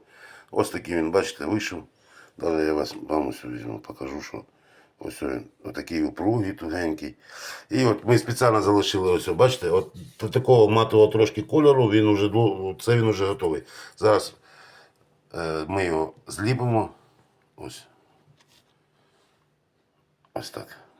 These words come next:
Ми зліпляємо його. Ну, може, я не професіонал там по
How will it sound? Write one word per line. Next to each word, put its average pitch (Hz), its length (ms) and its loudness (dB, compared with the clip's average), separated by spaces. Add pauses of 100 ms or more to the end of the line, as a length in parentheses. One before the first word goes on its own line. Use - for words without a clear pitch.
(100)
Ми 78 120 -8
зліпляємо 101 560 -2
його. 98 260 -4 (680)
Ну, - 80 -6
може, 101 400 6
я 101 80 6
не 104 120 4
професіонал 135 680 4
там 117 160 2
по 120 380 2